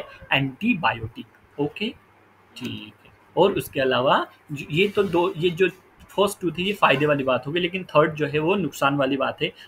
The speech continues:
क्योंकि ये जो imperfect है वाले, मतलब जो फंजाई है वो क्या है, पै-, parasitic है, मैंने बताया था शुरू में parasitic है, तो इसका मतलब ये किसी host पे ग्रो करेंगे। तो अगर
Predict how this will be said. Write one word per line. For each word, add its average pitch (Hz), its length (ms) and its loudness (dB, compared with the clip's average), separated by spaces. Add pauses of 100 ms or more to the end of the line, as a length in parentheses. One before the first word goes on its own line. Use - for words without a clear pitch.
(100)
क्योंकि 240 420 -2 (1200)
ये 185 320 4 (480)
जो 170 460 2
imperfect 175 500 -2
है 190 80 6
वाले, 170 200 2
मतलब 165 340 0
जो 196 100 -4
फंजाई 139 540 -2
है 127 220 -10 (580)
वो 175 80 -2
क्या 165 200 4
है, 160 220 0
पै-, 151 580 -4
parasitic 180 540 2
है, 185 60 2
मैंने 156 200 -2
बताया 139 280 2
था 156 100 -4
शुरू 156 280 -6
में 156 160 -6 (260)
parasitic 143 520 -4
है, 190 100 -4
तो 190 80 -14
इसका 156 220 -4
मतलब 160 300 -4
ये 170 60 -6
किसी 185 300 -8 (120)
host 170 220 -2
पे 190 80 -4
ग्रो 190 160 -2
करेंगे। 190 460 -4 (360)
तो 185 220 2 (320)
अगर 151 400 2